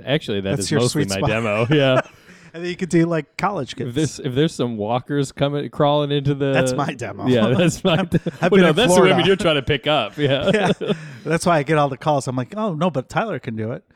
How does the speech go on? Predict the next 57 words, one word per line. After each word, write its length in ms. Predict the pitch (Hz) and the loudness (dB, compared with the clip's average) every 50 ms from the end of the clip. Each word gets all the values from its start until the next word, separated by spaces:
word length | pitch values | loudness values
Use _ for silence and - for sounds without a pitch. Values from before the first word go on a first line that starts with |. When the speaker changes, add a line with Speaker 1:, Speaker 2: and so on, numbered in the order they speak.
| _ - | _ -20
Speaker 1:
Yeah. 380 | - 80 - - 123 123 123 120 | -16 -14 -10 -6 -4 -2 -2 -2
Speaker 2:
Um, 140 | 117 117 - | -2 -4 -4
but 120 | - 143 123 | -4 -2 0
then 140 | 160 151 | 0 0
you 60 | 151 143 | 0 -2
could 140 | - 156 | -4 -6
do, 240 | 131 175 185 190 202 196 | -4 -4 -2 -2 -2 -4
yeah, 240 | 208 233 240 165 - - | -4 -6 -6 -6 -8 -8
you're 160 | 120 127 135 | -6 -6 -4
just, 340 | 123 147 135 - - - 117 | -4 -6 -6 -8 -10 -10 -6
Speaker 1:
I 40 | 120 | -2
Speaker 2:
you 100 | 135 131 | 0 0
Speaker 1:
try. 160 | 160 170 170 | 0 0 0
Speaker 2:
have 100 | 147 151 | -2 -2
Speaker 1:
I 60 | 165 175 | -2 -4
really, 340 | 175 175 226 269 285 220 | -4 -4 -6 -4 -4 -4
I've 220 | - 147 143 156 147 | -4 -4 -4 -4 -6
tried 200 | - - 226 190 | -6 -8 -10 -10
really 180 | 151 156 151 120 | -8 -6 -6 -4
hard 300 | 110 117 120 117 107 101 | -4 -4 -4 -6 -6 -6
to 100 | 113 101 | -8 -6
always, 460 | 95 104 113 113 107 104 98 - _ _ _ _ _ _ | -6 -4 -4 -4 -4 -6 -8 -12 _ _ _ _ _ _
which 200 | - 147 143 - 151 | -2 0 0 2 0
I 80 | 127 120 | 0 0
think 240 | - 175 196 202 | -2 -6 -6 -4
is 140 | - 135 110 | -4 -4 -4
maybe 420 | 110 107 107 107 113 117 123 127 104 | -4 -4 -4 -4 -4 -4 -4 -4 -4
I'm 100 | 104 107 | -6 -6
realizing 440 | 107 110 110 107 107 98 107 98 87 | -4 -4 -4 -4 -6 -8 -8 -10 -10
now, 420 | 87 85 85 85 92 92 - - - | -10 -12 -12 -12 -12 -12 -14 -16 -14
not 180 | 156 151 202 240 | -12 -10 -10 -10
necessarily 280 | 262 - - 127 98 | -10 -10 -10 -10 -10
a 40 | 87 | -10
fault, 400 | - _ 98 87 92 143 165 - _ | -12 _ -12 -12 -10 -12 -12 -10 _
but 100 | - 107 | -8 -8
it, 180 | 98 90 - - | -8 -8 -10 -10
it, 300 | 107 107 104 95 90 - _ _ _ | -8 -8 -8 -8 -8 -12 _ _ _
there's, 320 | 165 - 117 107 - - _ _ _ _ _ _ _ _ _ _ _ _ | -14 -12 -12 -12 -12 -16 _ _ _ _ _ _ _ _ _ _ _ _
for 140 | _ 139 135 | _ -4 -4
everything 280 | 147 160 170 160 156 131 | -2 -2 -2 -4 -4 -6
that's 100 | 110 95 | -8 -8
done 260 | - 120 113 110 104 | -8 -8 -8 -8 -8
well 220 | 98 87 87 98 | -8 -8 -8 -8
for 140 | 104 - 131 | -8 -10 -10
me, 160 | 123 131 135 | -10 -8 -8
there's, 240 | 139 135 123 110 95 113 | -8 -6 -8 -8 -6 -8
like, 180 | 98 92 - | -8 -10 -10
a 140 | - 104 98 | -10 -12 -10
negative 400 | 92 92 90 92 95 87 85 80 | -8 -8 -8 -8 -8 -10 -12 -14
side 220 | - 90 85 82 | -14 -14 -14 -14
to, 80 | - 92 | -14 -14
like, 160 | 90 85 - | -16 -16 -14
trying 320 | - - 110 104 104 101 98 | -12 -12 -10 -10 -12 -10 -10
to 100 | 98 92 | -10 -10
be 220 | 85 92 90 92 | -10 -12 -12 -12
for 160 | - 92 87 | -12 -12 -12
everybody, 540 | 80 78 73 76 71 62 60 53 50 50 - | -12 -14 -14 -18 -20 -20 -20 -20 -20 -20 -20